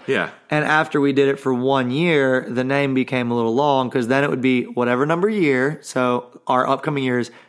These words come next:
Speaker 2: ninth annual
Speaker 1: Oh,
Speaker 2: CrossFit
Speaker 1: jeez.
Speaker 2: Rampage Christmas
Speaker 1: Yeah.
Speaker 2: Throwdown. So nothing against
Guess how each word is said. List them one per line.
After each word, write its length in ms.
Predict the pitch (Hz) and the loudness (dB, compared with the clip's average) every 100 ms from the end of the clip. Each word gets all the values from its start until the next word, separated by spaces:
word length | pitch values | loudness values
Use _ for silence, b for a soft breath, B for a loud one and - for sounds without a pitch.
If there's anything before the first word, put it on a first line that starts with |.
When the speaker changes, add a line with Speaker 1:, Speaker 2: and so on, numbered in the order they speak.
| B 120 | B -8
Speaker 2:
ninth 760 | 117 120 123 147 - - - _ b b _ | -2 0 2 2 -2 -10 -20 _ b b _
annual 640 | 143 143 135 127 123 120 - B B | -2 0 0 0 0 -2 -6 B B
Speaker 1:
Oh, 40 | - | -2
Speaker 2:
CrossFit 400 | 135 131 139 - | 0 0 -4 -2
Speaker 1:
jeez. 40 | |
Speaker 2:
Rampage 380 | 139 135 131 123 | 0 0 -2 -2
Christmas 300 | - 110 92 | -2 -2 0
Speaker 1:
Yeah. 60 | 139 | -2
Speaker 2:
Throwdown. 160 | 123 - B B | -2 -6 B B
So 460 | - 170 165 156 - _ _ _ _ _ - _ 131 | -2 2 2 0 -6 _ _ _ _ _ -20 _ -4
nothing 680 | 139 147 160 165 196 190 - | 0 2 2 2 -2 0 -2
against 760 | 160 135 131 131 160 - - | -2 -2 0 0 -2 -8 -14